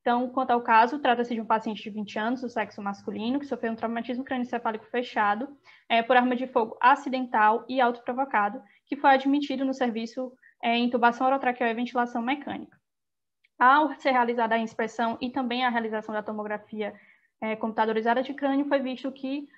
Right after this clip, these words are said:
a, o ferimento de entrada do projétil foi na região cervical, na região do trígono submandibular, e, é, o projétil atravessou as proximidades do seio cavernoso, fissura orbitária superior ou supertroso e terminando por ficar alojado na região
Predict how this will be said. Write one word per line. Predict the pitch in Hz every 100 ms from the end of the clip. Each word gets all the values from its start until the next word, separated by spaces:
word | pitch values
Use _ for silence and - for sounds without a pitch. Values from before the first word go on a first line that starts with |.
| _
a, | - 254 254
o | 247
ferimento | 240 262 262 269 294
de | 262
entrada | 285 285 247 254
do | 226
projétil | 214 226 220 214
foi | -
na | 220
região | 214 214 202
cervical, | 202 196 196 226 226 277
na | 254
região | 220 214
do | 208
trígono | 214 233 262 262
submandibular, | 254 240 254 240 254 269 214 220 _ _ _ -
e, | 254 302 302 _ -
é, | 254 254
o | -
projétil | 269 277 262 262
atravessou | 262 247 262 269 226 247 -
as | 247
proximidades | 247 247 247 220 214 208
do | 202
seio | 208 202
cavernoso, | 214 214 262 247 247 247
fissura | 233 240 220
orbitária | 220 233 208 208
superior | 214 226 220 254 226 233
ou | 233
supertroso | 247 277 269 269 226 233 233 - - _
e | 147 269 349 - _
terminando | 269 277 247 240
por | 247 247
ficar | 254 247
alojado | 233 233 240 214 214
na |
região | 226 226 220 214 226